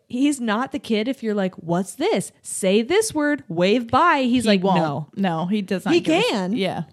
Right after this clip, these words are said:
Speaker 1: Like, he waved today on Marco Polo, and, like, when s-, <laughs> when Shane enters the room, sometimes he'll just pick his hand up, like,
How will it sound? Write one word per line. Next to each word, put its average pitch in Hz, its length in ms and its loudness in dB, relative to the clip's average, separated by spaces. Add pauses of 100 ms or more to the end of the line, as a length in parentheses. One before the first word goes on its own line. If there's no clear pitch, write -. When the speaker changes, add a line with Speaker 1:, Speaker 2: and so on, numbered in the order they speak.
(340)
Speaker 1:
Like, 240 200 -2
he 311 140 0
waved 262 420 0
today 247 480 -2
on 214 200 -4
Marco 233 280 -4
Polo, 214 440 -2
and, 214 180 -2
like, 202 220 -2 (320)
when 220 180 -2
s-, 220 320 -8
<laughs> - 60 -10
when 277 180 2
Shane 269 320 -2
enters 262 260 0
the 208 120 -2
room, 226 220 2
sometimes 208 400 -2
he'll 214 80 0
just 190 180 -6
pick 202 140 -2
his 180 120 -2
hand 190 240 0
up, 156 160 -4
like, 156 180 -2